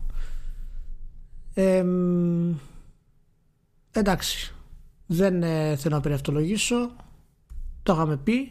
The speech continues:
το είχα πει κι εγώ, ότι δεν θα είναι κάτι ιδιαίτερο, ε, σε μηχανισμούς. Από ό,τι είδα στο βίντεο,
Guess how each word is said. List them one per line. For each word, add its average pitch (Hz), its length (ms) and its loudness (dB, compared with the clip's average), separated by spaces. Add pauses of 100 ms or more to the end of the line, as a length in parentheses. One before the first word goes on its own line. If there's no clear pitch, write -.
το - 120 -14
είχα 156 120 -2
πει 156 120 -2
κι 160 100 -2
εγώ, 233 280 -2 (320)
ότι 165 300 -2
δεν 165 200 2
θα 151 200 0
είναι 147 140 2
κάτι 135 260 0
ιδιαίτερο, 139 520 0 (600)
ε, 139 360 -2
σε 139 200 -2
μηχανισμούς. 139 800 0 (800)
Από 220 340 4
ό,τι 254 200 6
είδα 180 200 6
στο 160 140 2
βίντεο, 143 640 2